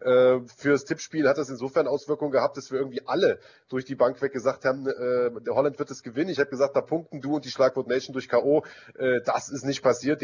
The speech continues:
Dementsprechend auch an der Stelle null Punkte für alle. Also ich glaub, so ein, so ein katastrophales Tippspielergebnis hatten wir noch nie. Äh, ich hatte insgesamt null Punkte. Alter. Und du und die Schlagwort Nation wenigstens zwei.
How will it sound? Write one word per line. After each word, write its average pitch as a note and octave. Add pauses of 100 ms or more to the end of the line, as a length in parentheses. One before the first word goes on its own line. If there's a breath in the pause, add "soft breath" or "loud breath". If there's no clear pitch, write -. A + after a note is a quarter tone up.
Dementsprechend B2+
auch C3
an A#2
der C3
Stelle A#2
null C3+
Punkte D#3+
für C3+
alle. D#3
Also B2+
ich B2
glaub, A#2+
so B2+
ein, D#3
so B2
ein C3+
katastrophales C3
Tippspielergebnis C3+
hatten B2+
wir B2+
noch A2
nie. C3+ (360 loud breath)
Äh, B2
ich C3
hatte C#3
insgesamt D3+
null D#3+
Punkte. A#3
Alter. - (220 loud breath)
Und B2+
du E3+
und C#3
die C3
Schlagwort C3
Nation B2+
wenigstens B2
zwei. B2